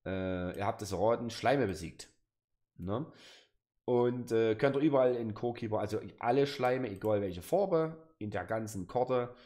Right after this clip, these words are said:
Und hier steht halt, „Psst, es gibt einen Hinweis in unseren Patch Notes.“ Ne? Also deswegen habe ich das euch unten nochmal gezeigt, was da denn so drin steht.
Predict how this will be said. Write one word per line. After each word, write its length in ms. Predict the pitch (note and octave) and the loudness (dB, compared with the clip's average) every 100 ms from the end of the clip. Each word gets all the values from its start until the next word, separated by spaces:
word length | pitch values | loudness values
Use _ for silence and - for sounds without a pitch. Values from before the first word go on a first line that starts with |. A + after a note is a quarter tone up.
| - _ - | -20 _ -10
Und 140 | F#2 | -6
hier 180 | G2 G#2+ | -2 -2
steht 260 | G#2+ G2+ | 0 -2
halt, 240 | G2 F#2+ - | 0 -2 -4
„Psst, 300 | - - - | -6 -8 -8
es 140 | - | -10
gibt 180 | - - | -10 -8
einen 140 | F#2 E2+ | -8 -6
Hinweis 380 | F2+ F2 G2 | -6 -4 -4
in 60 | F#2+ | -6
unseren 300 | E2+ F2 F2 | -12 -10 -10
Patch 300 | G2 F#2 - | -10 -10 -10
Notes.“ 360 | D#2 - - - | -12 -14 -18 -10
Ne? 120 | F#2 | -6
Also 160 | A2 G2 | -6 -4
deswegen 440 | G#2 F#2+ F#2 E2+ | -6 -6 -6 -6
habe 140 | E2+ F2+ | -6 -8
ich 60 | - | -8
das 200 | E2 - | -8 -6
euch 360 | F2+ E2+ - | -8 -10 -10
unten 160 | G#2 E2+ | -10 -8
nochmal 240 | F2 E2+ | -6 -6
gezeigt, 480 | D#2+ - G#2+ A2 - - _ _ _ _ _ _ _ _ _ _ _ _ _ _ | -8 -6 -4 -4 -6 -20 _ _ _ _ _ _ _ _ _ _ _ _ _ _
was 280 | F2 F#2 - | -4 -2 -4
da 140 | F2 D#2+ | -6 -6
denn 200 | - D2+ | -8 -12
so 100 | E2 | -12
drin 220 | - E2 | -12 -12
steht. 380 | - - - | -12 -14 -18